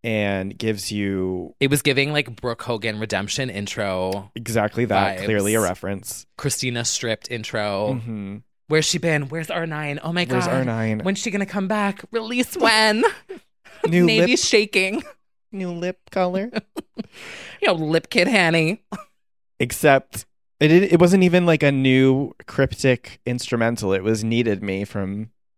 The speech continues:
Speaker 1: her latest al-, well, latest, six years ago.
Speaker 2: Oh.
Speaker 1: Seven, six or seven years
Speaker 2: It's
Speaker 1: ago.
Speaker 2: been a long time.
Speaker 1: It's been a while. I, I'll believe it when I see it or hear it. I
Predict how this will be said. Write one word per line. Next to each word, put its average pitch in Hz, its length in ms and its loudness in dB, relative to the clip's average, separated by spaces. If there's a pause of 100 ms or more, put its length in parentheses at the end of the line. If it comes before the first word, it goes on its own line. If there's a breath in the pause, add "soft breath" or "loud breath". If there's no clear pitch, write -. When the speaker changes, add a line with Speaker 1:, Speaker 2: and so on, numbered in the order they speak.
(140)
Speaker 1:
her 127 120 0
latest 113 380 2
al-, 117 260 4 (140)
well, 85 260 -4
latest, 101 520 -2 (340)
six - 300 -10
years 117 180 -2
ago. 98 360 -2
Speaker 2:
Oh. 113 340 -6 (760 loud breath)
Speaker 1:
Seven, 110 300 -6
six 123 260 -10
or 110 60 -8
seven 98 260 -10
years 87 160 -10
Speaker 2:
It's 101 160 -8
Speaker 1:
ago. 123 120 -4
Speaker 2:
been 107 60 -6
a 98 40 -8
long 98 180 -8
time. 95 340 -8
Speaker 1:
It's 110 140 -6
been 110 140 -2
a 95 60 2
while. 95 340 0 (1040 loud breath)
I, 104 600 2 (420)
I'll 104 120 -6
believe 98 300 -4
it 120 40 -2
when 120 140 -4
I 123 80 -4
see 104 240 -6
it - 120 -10 (180)
or 107 120 -6
hear 95 200 -6
it. 78 180 -8 (500)
I 127 200 2